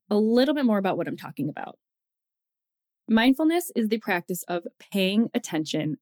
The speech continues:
on purpose, moment by moment, non-judgmentally. So it's paying deliberate attention to your thoughts, feelings, body sensations, and your surroundings. It's waking up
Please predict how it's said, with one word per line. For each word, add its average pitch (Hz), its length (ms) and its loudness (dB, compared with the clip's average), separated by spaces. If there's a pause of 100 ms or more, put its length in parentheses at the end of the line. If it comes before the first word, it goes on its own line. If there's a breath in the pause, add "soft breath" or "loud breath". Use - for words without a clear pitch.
on 170 300 2
purpose, - 680 -6 (720)
moment 156 540 0
by 247 140 4
moment, 156 500 -2 (420)
non-judgmentally. 156 1400 -4 (480)
So - 160 0
it's - 220 0
paying 277 320 2
deliberate 214 400 0
attention 165 420 -4
to 160 100 -10
your 156 100 -6
thoughts, 247 500 -2 (260)
feelings, 226 540 2
body 226 320 2
sensations, 208 720 0
and 190 120 0
your 175 120 0
surroundings. - 840 -4 (960)
It's - 180 -10
waking 190 480 2
up 262 180 2